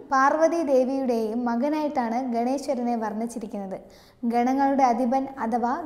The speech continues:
ഗണേശനാണ് ഗണപതി എന്നാണ് വിശ്വാസം. പ്രാർത്ഥിച്ചാൽ വിഘ്നങ്ങളും തടസ്സങ്ങളും മാറ്റുന്നവനാണ് ഗണപതി എന്നതിനാൽ വിഘ്നേശ്വരൻ എന്നും ഗണപതി അറിയപ്പെടുന്നു. മനുഷ്യ ശരീരവും ആനയുടെ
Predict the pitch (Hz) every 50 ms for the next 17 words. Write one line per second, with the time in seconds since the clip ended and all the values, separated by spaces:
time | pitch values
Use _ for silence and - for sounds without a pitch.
0 | 240 247 254 254 269 285 311 - - 330 302 285 262 233 226 247 320 - - -
1 | - - - - 277 277 294 311 277 320 320 330 330 311 269 254 254 254 247 247
2 | 247 220 220 - - 240 226 214 214 - 226 - - - - - - - - 277
3 | 254 269 285 277 359 330 - 320 294 311 294 269 262 - 269 247 285 294 302 311
4 | 302 311 320 339 - 277 247 233 247 247 254 285 277 285 294 285 262 247 226 226
5 | 226 - 254 277 294 294 277 269 240 - 247 254 247 233 240 240 240 240 247 269
6 | 254 285 269 240 240 247 240 226 214 208 220 277 - - - - - - - 277
7 | 294 247 240 277 359 381 370 - 392 349 349 330 285 254 247 277 302 254 240 240
8 | 240 233 233 240 220 233 208 202 214 214 208 214 214 202 208 196 - - - -
9 | - - 233 240 240 - 285 - - 277 247 262 262 254 269 254 262 330 - -
10 | - - - - - - 269 277 285 302 320 339 339 330 320 330